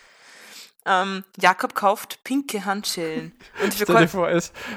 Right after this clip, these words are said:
Speaker 2: so auf dem, aus dem Zettel von den Handschellen steht drauf, so, „Nicht für beste Freundinnen geeignet.“
Speaker 1: <laughs>
Speaker 2: „Nicht für Kinder unter drei Jahren und beste Freundinnen geeignet.“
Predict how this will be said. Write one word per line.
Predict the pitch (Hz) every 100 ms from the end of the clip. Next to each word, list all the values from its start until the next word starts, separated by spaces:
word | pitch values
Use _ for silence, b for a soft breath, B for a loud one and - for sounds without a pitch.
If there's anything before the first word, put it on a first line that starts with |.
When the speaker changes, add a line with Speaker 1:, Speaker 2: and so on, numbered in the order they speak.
| B
Speaker 2:
so | - 170 170
auf | 156 -
dem, | 151
aus | - 170
dem | 165 160
Zettel | - 156 151
von | 151 139
den | 143
Handschellen | 131 139 - 135 135
steht | - -
drauf, | 127 127
so, | - -
„Nicht | 170 190 - -
für |
beste | 185 165 - 180
Freundinnen | - - 180 190 165 170
geeignet.“ | 156 202 156 151 -
Speaker 1:
<laughs> | 403 453 - 440 - 480 381 453 381
Speaker 2:
„Nicht | 403 349
für | 349 214
Kinder | - 233 226 202
unter | 190 202 196
drei | - 156 165
Jahren | 151 156 160
und | 180 -
beste | 170 170 -
Freundinnen | - - 160 160 156 160
geeignet.“ | 156 139 156 - 170